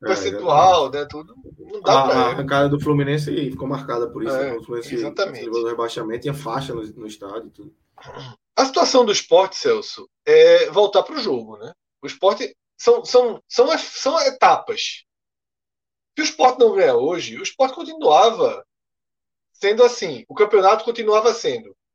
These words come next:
Speaker 1: Chape rebaixada, Sport semi-rebaixado e o resto brigando. Nesse momento, com jogos atrasados de alguns, né?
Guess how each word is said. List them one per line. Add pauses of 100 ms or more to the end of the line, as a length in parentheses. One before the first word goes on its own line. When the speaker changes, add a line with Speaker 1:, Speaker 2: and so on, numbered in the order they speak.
(120)
Speaker 1:
Chape
rebaixada, (680)
Sport
semi-rebaixado
e
o
resto
brigando. (1500)
Nesse
momento,
com
jogos
atrasados
de
alguns,
né?